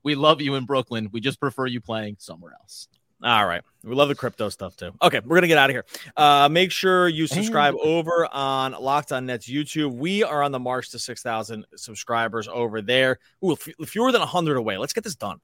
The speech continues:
Speaker 2: Let's get this done. Don't even wanna have to worry about this as we head into August. Go over and subscribe to Locked On Nets over on YouTube. And if you're not over there, just subscribe wherever you listen to the podcast. It's free on both places.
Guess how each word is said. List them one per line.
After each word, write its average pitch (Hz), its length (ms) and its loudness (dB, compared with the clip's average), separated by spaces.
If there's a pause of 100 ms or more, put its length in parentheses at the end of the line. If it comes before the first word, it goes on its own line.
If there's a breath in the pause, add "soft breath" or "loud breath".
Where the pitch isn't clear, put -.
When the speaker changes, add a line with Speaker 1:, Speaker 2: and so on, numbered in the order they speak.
Speaker 2:
Let's 127 120 -12
get 254 120 -6
this 285 160 -4
done. 160 320 2 (260)
Don't 170 160 0
even 226 140 2
wanna 196 160 2
have 165 180 0
to 160 80 -6
worry 139 220 4
about 131 240 4
this 127 260 0
as 120 220 -6
we 120 60 -8
head 139 180 2
into 127 160 -2
August. 113 480 0 (280 soft breath)
Go 170 340 8
over 139 520 4
and 117 160 -8
subscribe 113 600 -2 (380)
to 113 100 -10
Locked 120 420 2
On 113 460 -6
Nets 104 300 -8 (100)
over 104 340 -6
on 101 200 -8
YouTube. 214 480 0
And 226 100 -4
if 220 60 -4
you're 226 80 -8
not 233 180 0
over 233 140 0
there, 240 180 2
just 240 180 -8
subscribe 254 340 -2
wherever 240 200 2
you 240 60 -4
listen 233 200 -4
to 214 80 -4
the 214 60 -4
podcast. 175 400 -2
It's 107 80 -12
free 160 260 -4
on 143 80 0
both 127 200 -2
places. - 400 -12